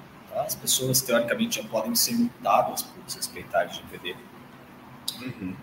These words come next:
Speaker 1: A-, agora, a minha visão sobre isso é que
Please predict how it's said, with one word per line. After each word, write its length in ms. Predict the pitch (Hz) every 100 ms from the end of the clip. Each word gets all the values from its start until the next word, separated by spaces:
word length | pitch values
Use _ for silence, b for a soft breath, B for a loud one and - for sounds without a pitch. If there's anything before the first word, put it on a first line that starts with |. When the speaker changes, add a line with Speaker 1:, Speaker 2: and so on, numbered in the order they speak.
| - - - - - -
Speaker 1:
A-, 260 | 143 180
agora, 520 | 170 190 190 - -
a 40 | 160
minha 220 | 180 190
visão 720 | - - - 147 165 - - - - - - - - - - -
sobre 340 | - 135 131
isso 480 | 117 120 - - 110
é 60 | 113
que 720 | 135 131 127 123 110 101